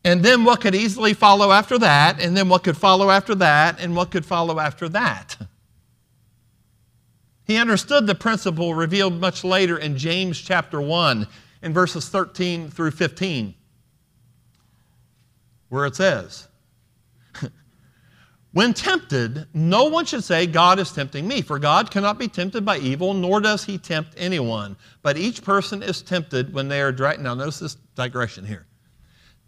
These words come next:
"Each person is tempted when they are dragged away by their own evil desire and enticed. And then, after desire has conceived, it gives birth to sin. And sin, when it is full grown, gives birth to death."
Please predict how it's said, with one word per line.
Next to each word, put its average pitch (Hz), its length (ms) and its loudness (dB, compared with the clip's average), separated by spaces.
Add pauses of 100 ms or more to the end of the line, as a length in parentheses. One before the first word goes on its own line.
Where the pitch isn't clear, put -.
(120)
"Each 240 240 -2
person 285 300 0
is 254 120 -4
tempted 175 380 -2
when 165 140 -4
they 151 100 -2
are 139 100 2
dragged 135 460 2
away 160 380 2
by 147 180 2
their 131 160 -2
own 143 240 -4
evil 170 340 -4
desire 160 800 2
and 143 240 -8
enticed. 135 640 -6 (240)
And 160 260 -2
then, 233 440 4
after 190 320 0
desire 156 500 0
has 139 160 -6
conceived, 196 580 -4 (200)
it 180 140 0
gives 165 260 0
birth 160 200 0
to 147 100 -2
sin. 277 480 -2 (180)
And 175 180 -2
sin, 311 640 2
when 214 140 -2
it 196 120 0
is 185 120 0
full 196 200 0
grown, 156 580 2 (220)
gives 151 220 0
birth 143 500 0 (280)
to 151 160 -4
death." 127 480 -2